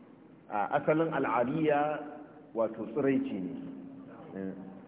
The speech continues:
al'ar-, yani min al'uri, tsiraici. Abin da yasa aka kira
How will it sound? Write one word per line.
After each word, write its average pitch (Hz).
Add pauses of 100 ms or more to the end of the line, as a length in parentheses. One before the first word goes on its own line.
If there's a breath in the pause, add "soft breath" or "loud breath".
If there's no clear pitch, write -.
(380)
al'ar-, 110
yani 104
min 135
al'uri, 123 (380)
tsiraici. 120 (920)
Abin 147
da 156
yasa 147 (100)
aka 135 (1000)
kira 147